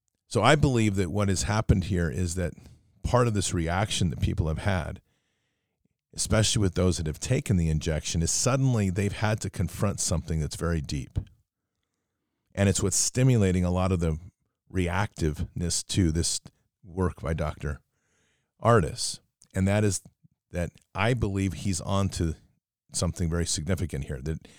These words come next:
the spike protein, which is developed from a venoms <clears throat> of snakes, of their serpent, is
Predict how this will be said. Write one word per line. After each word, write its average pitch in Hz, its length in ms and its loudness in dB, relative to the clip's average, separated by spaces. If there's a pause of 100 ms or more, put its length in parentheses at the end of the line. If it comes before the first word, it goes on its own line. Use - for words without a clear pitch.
(720)
the 85 340 -2
spike 110 400 -2
protein, 101 440 4
which 85 140 -2
is 85 60 -4
developed 90 480 0
from 82 320 0 (1400)
a 107 100 -6
venoms 95 600 0 (140)
<clears throat> - 420 -2
of 113 140 0
snakes, - 640 -2 (3000)
of 92 200 4
their 107 100 8
serpent, 92 520 0 (1120)
is 95 480 2